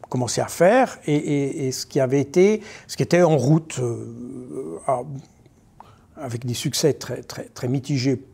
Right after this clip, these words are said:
pour ne pas dire presque nuls, mais, euh, c'est, c'est un peu ce que, ce qu'espéraient les Russes. Le, le, le, le, ce qu'on voit aujourd'hui en Ukraine découle de ce qui s'est passé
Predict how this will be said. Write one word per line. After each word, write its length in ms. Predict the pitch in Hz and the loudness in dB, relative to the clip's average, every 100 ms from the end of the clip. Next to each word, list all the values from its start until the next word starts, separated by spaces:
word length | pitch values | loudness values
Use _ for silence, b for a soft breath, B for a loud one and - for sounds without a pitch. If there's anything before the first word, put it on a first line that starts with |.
| _ | _
pour 140 | - 139 | -12 -12
ne 60 | |
pas 260 | - - 131 | -6 0 0
dire 260 | 117 120 | 0 -8
presque 300 | - 113 - | -10 -16 -4
nuls, 400 | 139 202 262 240 240 B B - | 2 6 6 6 0 B B -2
mais, 320 | 151 208 220 - | 2 2 0 -4
euh, 120 | 151 | -4
c'est, 260 | 143 - 160 | -2 0 0
c'est 160 | - 156 | 0 -2
un 80 | |
peu 160 | 147 226 | 0 -2
ce 100 | - | -2
que, 140 | 160 | -6
ce 120 | 143 - | -8 -8
qu'espéraient 400 | 151 - 135 135 | -10 -4 -4 -4
les 120 | 107 | -8
Russes. 280 | 101 - - B B B B | -12 -20 -20 B B B B
Le, 440 | 170 190 233 220 - | 4 6 6 4 0
le, 420 | 196 214 202 214 | -6 -6 -6 -4
le, 360 | 190 190 226 208 | -4 -6 -6 -10
le, 280 | 196 208 294 | -12 -8 -4
ce 120 | 190 | -2
qu'on 160 | - 185 | 2 4
voit 240 | 165 285 | 4 4
aujourd'hui 580 | 269 190 208 175 165 160 | 4 4 2 2 0 0
en 120 | 120 | 2
Ukraine 640 | 123 120 170 202 277 285 269 B B B B B 135 | -2 -2 2 4 6 4 2 B B B B B -2
découle 680 | 123 185 247 285 277 262 262 - | 0 2 6 8 8 4 2 -4
de 180 | 151 170 | -2 0
ce 80 | - | 0
qui 100 | 180 | 0
s'est 160 | 175 | -2
passé 540 | 160 151 - 214 233 | 0 0 4 4 4